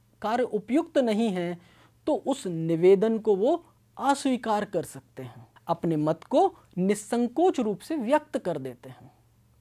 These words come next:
अपने संवेगों को, अपनी भावनाओं को खुलकर व्यक्त करते हैं। तो इस तरह से हमने देखा कि एक असर्टिव व्यक्ति अपने तनाव का आसानी से प्रबंधन कर सकता है।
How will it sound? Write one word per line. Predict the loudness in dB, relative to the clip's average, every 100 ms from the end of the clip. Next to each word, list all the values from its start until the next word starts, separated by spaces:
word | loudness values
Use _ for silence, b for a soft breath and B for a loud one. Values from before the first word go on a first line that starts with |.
| _ _ _ _ -14
अपने | -8 -8
संवेगों | -6 -6 -2 2 2 0 -4
को, | -4 -6
अपनी | -6 -6 -4
भावनाओं | -6 -6 -6 -4 -2 -2
को | -2 -2 -2 B B -8
खुलकर | -2 0 2 0
व्यक्त | -2 -10 -18
करते | -20 -20 -20 -20
हैं। | -20 -20 _ 2
तो | 2
इस | 4
तरह | 4 4
से | 2
हमने | -2 -2 0
देखा | -2 0 0 0 -4 -12 0
कि |
एक | 0 0
असर्टिव | -4 -4 2 2 2 2
व्यक्ति | 0 -2 -4 -6 -6 -6 -6
अपने | -4 -4 -4
तनाव | -4 -2 -2
का | -2 -4
आसानी | -4 -8 -6 -6 -6
से | -8
प्रबंधन | -10 -8 -6 -6 -8
कर | -10 -12
सकता | -16 -20 -20
है। | -20